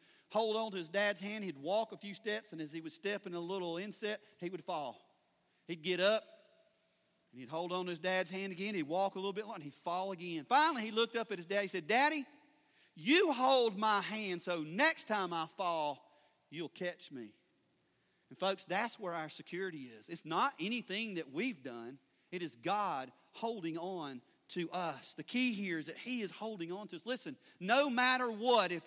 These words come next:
you have a relationship with Christ, no matter what, you will never be separated from God. Never. That's the first principle that he lays out. The second one is this,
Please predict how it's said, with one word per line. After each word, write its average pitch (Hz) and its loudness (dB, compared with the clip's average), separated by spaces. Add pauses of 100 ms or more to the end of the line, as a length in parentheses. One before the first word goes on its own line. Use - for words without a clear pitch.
you 285 4
have 240 0
a 233 -4
relationship 208 -2
with 185 -16
Christ, 160 -6
no 180 -4
matter 190 -6
what, 160 -4 (200)
you 226 0
will 151 -2
never 165 -2
be 143 -6
separated 135 -8 (240)
from 151 -14
God. 131 -12 (380)
Never. 139 -16 (760)
That's 214 2
the 202 -8
first 226 -4
principle 160 -6
that 151 -6
he 147 -4
lays 151 -2
out. 143 -6
The 151 -8
second 240 2
one 185 -2
is 165 -4
this, 190 0